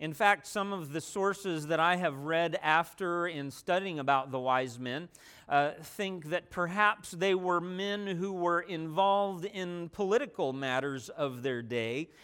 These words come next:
and would have been what was called king makers. In other words, they would have been men who perhaps worked behind the scenes to, uh, to, uh,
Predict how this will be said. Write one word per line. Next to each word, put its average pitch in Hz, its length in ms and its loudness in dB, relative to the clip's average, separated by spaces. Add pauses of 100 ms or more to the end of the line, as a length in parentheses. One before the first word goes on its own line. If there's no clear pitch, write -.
(320)
and 160 720 -4
would 185 300 0
have 165 380 0
been 180 260 -4
what 175 340 0
was 170 260 -2
called 165 440 -2 (160)
king 202 460 -6
makers. 117 640 -4
In 131 100 -6
other 190 200 -2
words, 147 340 -2
they 165 180 0
would 196 200 0
have 147 240 2
been 147 320 -4
men 170 280 -6 (360)
who 165 180 -4 (140)
perhaps 165 540 -2
worked 170 380 -2
behind 165 680 -4
the 151 60 -4
scenes 170 640 -8
to, 139 300 -4 (320)
uh, 123 280 0
to, 117 500 -4
uh, 110 180 0